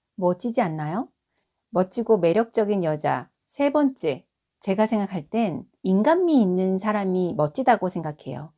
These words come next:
이 인간미란 사람을 배려하는 사람, 이 배려가 남들만 배려하는 게 아니라 자기 자신과 타인을 동시에 배려할 수 있는 모습,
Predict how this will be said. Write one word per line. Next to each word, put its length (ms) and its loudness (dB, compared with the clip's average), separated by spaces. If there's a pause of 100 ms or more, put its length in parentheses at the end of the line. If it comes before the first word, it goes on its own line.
이 140 -4
인간미란 840 0 (460)
사람을 600 2
배려하는 640 2
사람, 360 -8 (520)
이 160 -2
배려가 600 -4 (280)
남들만 640 2
배려하는 580 -2
게 100 -2
아니라 640 -4 (100)
자기 260 -2
자신과 640 -4 (120)
타인을 640 2 (300)
동시에 580 4
배려할 460 4
수 120 -8
있는 220 0
모습, 480 -6